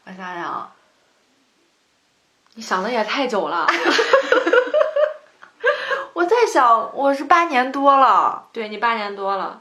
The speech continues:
Speaker 1: 嗯，你应该是
Speaker 2: 你八年半了。
Speaker 1: 差一个月，八年。
Speaker 2: 就到这个月底就八年了。
Speaker 1: 嗯。
Speaker 2: 嗯。
Speaker 1: 我已经八年半了。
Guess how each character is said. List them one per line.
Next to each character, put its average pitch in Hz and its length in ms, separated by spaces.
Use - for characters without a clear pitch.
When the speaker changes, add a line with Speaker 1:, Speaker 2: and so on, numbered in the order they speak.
Speaker 1:
嗯， 190 360
你 220 140
应 247 140
该 269 180
是 254 80
Speaker 2:
你 233 60
八 254 120
年 208 220
半 208 280
了。 156 40
Speaker 1:
差 269 240
一 220 100
个 233 140
月， 220 300
八 175 200
年。 151 520
Speaker 2:
就 359 100
到 330 140
这 320 100
个 277 180
月 269 200
底 - 120
就 190 140
八 165 200
年 - 120
了。 - 80
Speaker 1:
嗯。 185 480
Speaker 2:
嗯。 170 80
Speaker 1:
我 190 80
已 - 20
经 180 160
八 190 160
年 185 180
半 196 240
了。 190 200